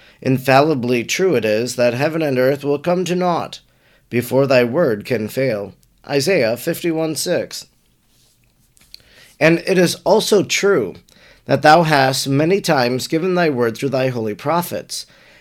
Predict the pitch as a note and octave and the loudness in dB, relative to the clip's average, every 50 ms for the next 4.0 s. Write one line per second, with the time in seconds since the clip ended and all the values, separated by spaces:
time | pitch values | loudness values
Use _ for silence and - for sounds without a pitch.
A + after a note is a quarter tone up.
0 | _ - B2+ C#3+ D#3 D#3+ E3 D#3+ D#3 C#3+ - - - - D#3 D#3+ F#3+ G3 D#3+ G#2+ | _ -2 2 6 6 6 6 6 4 2 0 -2 -4 -2 0 0 2 0 0 -2
1 | - - - B2+ A#2 A2+ A2 A2 A#2 A#2+ A#2 A2+ A#2+ C#3+ F3 F3+ F#3 D3+ B2+ C#3+ | -4 -6 -4 -4 -2 -2 0 2 2 2 2 0 0 0 0 0 0 -2 -2 -2
2 | D#3 E3 D#3 B2+ G2 - - - - C#3 C#3+ D3+ C#3+ B2+ C#3+ D#3 F3 F3 C3+ A2 | -2 -2 -2 -4 -6 -8 -8 -4 0 2 2 2 2 2 2 0 0 0 0 0
3 | A2 A2+ A2+ A2 A2+ G#2+ - A#2 G#2 G#2 G2 A#2 A2+ G2+ - - G#2+ G2 G2 F2+ | -2 -2 -2 -2 -2 -4 -4 -6 -8 -6 -4 -4 -2 -2 -2 -4 -4 -6 -10 -14